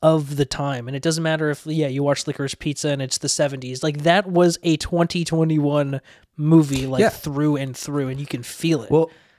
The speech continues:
Speaker 2: and if you, if you, like, if you look at it from, through the lens of social issues and things like that, like,
Speaker 1: Yeah.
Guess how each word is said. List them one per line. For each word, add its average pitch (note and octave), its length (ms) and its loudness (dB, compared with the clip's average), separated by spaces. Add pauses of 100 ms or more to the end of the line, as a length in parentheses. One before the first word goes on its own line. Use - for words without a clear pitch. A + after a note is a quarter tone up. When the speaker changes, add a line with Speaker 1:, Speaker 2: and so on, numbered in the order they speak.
(240)
Speaker 2:
and C#3+ 160 4
if C#3+ 160 0
you, D3+ 160 2
if C3+ 160 0
you, D3+ 140 2
like, C#3 340 0 (560)
if A#2 140 0
you C3+ 140 4
look C3+ 180 2
at D#3 80 4
it B2 100 4
from, A#2+ 200 0
through B2+ 240 0
the A2+ 60 2
lens G2+ 400 0
of F#2 920 0
social G2 400 0
issues F2+ 320 -2
and F2+ 100 -6
things E2+ 220 -6
like E2+ 120 -8
that, E3 220 -2
like, G#2+ 220 -2
Speaker 1:
Yeah. F3 220 0